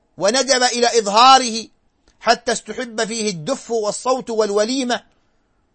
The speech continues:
وكان أصل ذلك في قوله تعالى: "محصنين غير مسافحين"، وقول: "ومحصنات غير مسافحات ولا متخذات أخدان"، وإنما ذلك لأن في الإخلال بذلك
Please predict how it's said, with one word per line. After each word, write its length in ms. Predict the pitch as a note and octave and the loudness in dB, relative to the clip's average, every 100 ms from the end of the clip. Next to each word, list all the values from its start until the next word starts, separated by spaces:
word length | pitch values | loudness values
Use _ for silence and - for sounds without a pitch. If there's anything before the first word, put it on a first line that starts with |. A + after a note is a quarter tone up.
| _ _ | _ _
وكان 380 | F#3+ G3 C4+ B3+ | -6 2 2 2
أصل 360 | A#3+ B3 A3+ A3 | 0 -4 -2 0
ذلك 380 | B3 A#3 A3+ | 2 2 0
في 140 | G#3 A3 | -2 0
قوله 380 | A#3+ B3 A3+ G#3+ | 0 -2 -2 -4
تعالى: 400 | G#3+ G#3 B3 A#3 | -2 0 0 0
"محصنين 680 | B3+ - - B3 C#4 D#4+ | -2 -8 -8 -6 -8 -4
غير 420 | D#4 C4+ E4 C#4+ C4 | -2 2 2 2 0
مسافحين"، 680 | A3+ G#3+ F#3+ E3+ F3+ G3 - _ _ _ _ _ _ _ _ | 0 0 -2 -2 -4 -6 -8 _ _ _ _ _ _ _ _
وقول: 360 | D3 F#3+ C#4 C#4+ | -6 2 2 4
"ومحصنات 760 | B3+ B3 - A#3+ C4 C#4+ C4 | 2 0 -6 -6 -2 0 0
غير 540 | A#3 G#3 E3 B3+ C4+ C4+ | -4 -8 -2 0 0 -2
مسافحات 800 | C4 G#3+ B3 A3 A3+ A3+ C#4 D4 | -4 -4 -2 -2 -6 -4 -6 -4
ولا 280 | G#4 F4+ D4 | -6 -4 -4
متخذات 680 | C4 - A3+ G#3+ G#3+ F#3+ | -6 -6 -6 -2 -2 -2
أخدان"، 440 | C3+ D#3 D3+ F#3 - _ _ _ _ _ _ _ _ | -6 -8 -2 -2 -2 _ _ _ _ _ _ _ _
وإنما 500 | D3+ A3 B3 A3 G#3 | -8 -6 -2 0 0
ذلك 340 | G3+ C4+ C#4+ G3+ | 2 0 0 -6
لأن 440 | A3 C4 B3+ A3+ | -6 -6 -8 -8
في 80 | G#3 | -8
الإخلال 640 | A#3 G#3 G#3 A3+ A#3+ G#3 | -8 -10 -4 -2 -2 -2
بذلك 720 | F#3+ F#3 A#3+ A#3 A3 - F3 | -8 -2 0 0 0 -2 -4